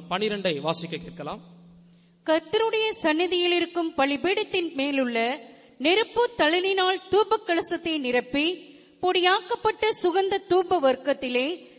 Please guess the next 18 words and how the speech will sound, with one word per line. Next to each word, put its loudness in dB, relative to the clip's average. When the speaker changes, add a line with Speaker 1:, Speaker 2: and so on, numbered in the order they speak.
Speaker 2:
தன் 2
கைப்பிடிகள் 0
நிறைய 0
எடுத்து 0
திரைக்கு 0
உட்புறமாக 0
கொண்டு 2
வந்து. 0
Speaker 1:
போதும், 4
இதனுடைய -2
தொடர் 0
வசனங்களை 0
நாம் -4
பாடத்திற்குள் -4
கடந்து -6
செல்லும் -8
பொழுது -8
வாசிக்கலாம். -12